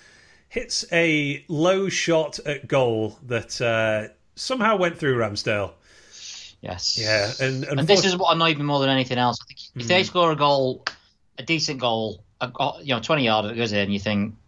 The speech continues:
Speaker 2: "Oh, that's fair play." Two. I think there's so many things here that, uh, went wrong for us. It were a terrible goal to concede, but the fact it, it's another mistake from Ramsdale made it even more frustrating and more, "Oh, why have we done that?" Because now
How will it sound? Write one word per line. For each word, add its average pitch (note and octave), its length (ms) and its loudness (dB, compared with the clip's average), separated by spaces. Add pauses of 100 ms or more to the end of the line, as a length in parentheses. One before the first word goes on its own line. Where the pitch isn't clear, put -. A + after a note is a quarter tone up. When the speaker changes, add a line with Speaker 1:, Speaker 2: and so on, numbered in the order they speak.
(120)
Speaker 2:
"Oh, C#3+ 140 2
that's A2+ 160 -4
fair G#2+ 240 0
play." G#2 280 2
Two. A2 300 -2
I A2 80 0 (400)
think E3 120 2
there's D3+ 120 0
so G3+ 200 4
many F3+ 140 4
things D3+ 500 0
here A#2+ 520 2
that, A2+ 380 -2 (380)
uh, C#3 60 -6
went B2+ 260 0
wrong B2 200 2
for A#2+ 80 -6
us. G#2 60 -4
It B2 40 -4
were A#2+ 80 -2
a A2+ 80 -6
terrible C3+ 360 0
goal B2 160 0
to A#2 80 -8
concede, A2+ 640 0 (560)
but - 120 -2
the C3+ 80 0
fact - 360 2
it, D3 160 -6 (160)
it's C#3+ 200 -6
another C3+ 300 0
mistake B2+ 320 2
from A#2 160 -2
Ramsdale A#2 440 2
made A2 180 2
it A2+ 60 0
even A2 240 2
more A2+ 300 6
frustrating A2+ 760 2
and G#2+ 160 0
more, A2+ 440 2
"Oh, A2+ 260 4
why A#2 260 4
have A2+ 120 0
we A2+ 100 -2
done A2 220 0
that?" A2+ 180 4
Because A#2 260 -4
now B2 280 4